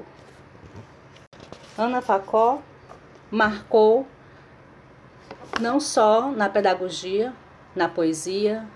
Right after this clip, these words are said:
nas letras, nas lutas pela igualdade de direitos. Seu nome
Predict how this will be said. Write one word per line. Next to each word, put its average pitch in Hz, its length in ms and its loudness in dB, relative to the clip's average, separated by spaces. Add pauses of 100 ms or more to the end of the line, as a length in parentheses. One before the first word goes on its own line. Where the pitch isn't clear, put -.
(220)
nas 160 280 -2
letras, 196 760 -2 (540)
nas 170 280 0
lutas 233 800 0
pela 190 160 4
igualdade 170 560 0
de - 60 -14
direitos. 156 920 -8 (400)
Seu 190 300 2
nome 233 480 0